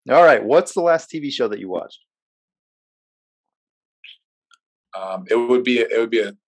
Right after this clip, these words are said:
Speaker 2: that was my choice, and it wasn't from, uh, Brinley, my daughter.
Speaker 1: Wasn't CoComelon? <laughs>
Speaker 2: Yeah. It would be CoComelon or, like,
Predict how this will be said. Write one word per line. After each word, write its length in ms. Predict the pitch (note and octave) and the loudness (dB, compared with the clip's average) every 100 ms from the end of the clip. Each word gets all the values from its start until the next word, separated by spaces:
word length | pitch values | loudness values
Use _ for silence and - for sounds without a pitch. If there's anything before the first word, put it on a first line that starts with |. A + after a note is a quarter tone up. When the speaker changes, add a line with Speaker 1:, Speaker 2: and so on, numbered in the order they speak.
| _ - | _ -2
Speaker 2:
that 120 | A#2 | 0
was 140 | A2+ A2+ | -2 -6
my 240 | A2+ B2 | -4 -4
choice, 520 | B2 B2 A#2+ A#2 - - | -4 -6 -4 -6 -12 -18
and 120 | G2+ | -16
it 80 | G2+ | -10
wasn't 380 | G#2 G#2+ G#2+ G#2 _ _ - | -6 -6 -10 -16 _ _ -10
from, 320 | A2 G#2 G#2 _ G2 | -8 -6 -10 _ -4
uh, 300 | F2+ F2 E2+ _ - | -2 -2 -6 _ -6
Brinley, 400 | B2 A#2+ A#2+ A#2 | -4 -4 -6 -4
my 140 | G#2 | -4
daughter. 460 | G#2 G#2 G#2+ A#2 A#2+ _ - - | -2 0 2 0 -6 _ -20 -20
Speaker 1:
Wasn't 340 | G#2 - G2+ G2+ | -20 -16 -10 -6
CoComelon? 540 | F#2+ G2+ G2+ G2 G#2 _ _ _ _ _ | -4 -4 -6 -8 -12 _ _ _ _ _
<laughs> 260 | - E3+ - A3 - | -20 -18 -10 -10 -8
Speaker 2:
Yeah. 300 | E3+ - E3+ - - - E3+ _ _ - | -10 -10 -12 -18 -20 -20 -20 _ _ -4
It 60 | E3+ | -4
would 120 | D#3 | -2
be 160 | C#3 | -6
CoComelon 760 | C#3 C#3 C3 C#3+ C3 B2+ C3 B2+ | -4 -2 -2 -2 -4 -2 -2 -4
or, 240 | A#2+ A2 G#2+ _ | -8 -12 -14 _
like, 240 | A2 G#2+ | -6 -6